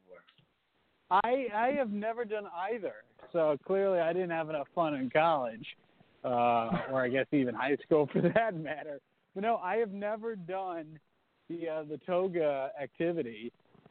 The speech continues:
Speaker 2: and, but I'm sure it's a fabulous feeling.
Speaker 1: How many frat part-, how many frat parties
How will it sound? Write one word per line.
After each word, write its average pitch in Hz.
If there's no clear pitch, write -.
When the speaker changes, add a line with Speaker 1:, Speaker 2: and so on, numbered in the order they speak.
Speaker 2:
and, 131
but 143
I'm 170
sure 240
it's 220
a 170
fabulous 190
feeling. 196
Speaker 1:
How 240
many 359
frat 208
part-, 156
how 240
many 403
frat 214
parties 147